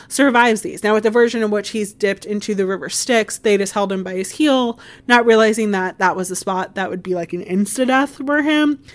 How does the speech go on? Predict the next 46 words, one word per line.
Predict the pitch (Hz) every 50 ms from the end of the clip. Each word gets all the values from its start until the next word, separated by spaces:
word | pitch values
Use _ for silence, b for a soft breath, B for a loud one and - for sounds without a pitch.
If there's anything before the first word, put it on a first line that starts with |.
| B B B B B B -
And | 220 226 220
in | 220 214 208 202 196 196 185
the | 180 185 185
other | - 233 302 311 370 302
version, | 214 196 190 170 185 - 190 190 185 180
she | - - 214 202
bathed | 190 - 190 190 190 190 - -
him | 196 190
in | 185 185
ambrosia | 185 180 196 208 - 330 349 359 339 285 294
and | 262 254 240 220 208
was | 202 208
in | 202
the | 202
process | 196 - 202 196 185 - 196 190
of | 196 185 -
setting | - 214 196 196 196 196
him | 196 185
on | 185 180 190
fire | - - 262 262 254 233 226 220 220 214 214 214 B B B B B
when | - 208 220
Peleus | 330 339 339 311 277 269 277 294 277
comes | - - 277 254 247
in | 247 226 220 220 220 220 254
and | - 285 254 247
is | 247 247 220
like, | 240 247 233 233 226 220 214 208 202 196 - - B B B B B B B B B B B B B B B B B _
"What | 226 233 247 285 370 480 605 622 - - 392
the | 466 466 453 -
fuck | - - 392 392 508 508 - -
are | 349 339 381
you | 370 349 370 392 349 254
doing? | 233 320 381 370 359 330 277 240 214
Are | 196 247 311
you | 285 277 320 370 440 494
making | 539 554 571 554 587 605 587 453 277
baby | - 269 277 294 339 349 392 392 349 247
barbecue? | - 254 220 214 247 - 254 349 359 - - - 403 415 349 - -
Get, | - 349 349 381 370 - _ _ _ _ _ _ _ _ _ _ _ _ _ _ _ -
get | - 381 427 -
the | 622 539 -
baby | 359 311 359 370 330 359
out | 285 277 294
of | 302 240 214
the | 262 214
fire | - 330 269 240 247 254 269 311 359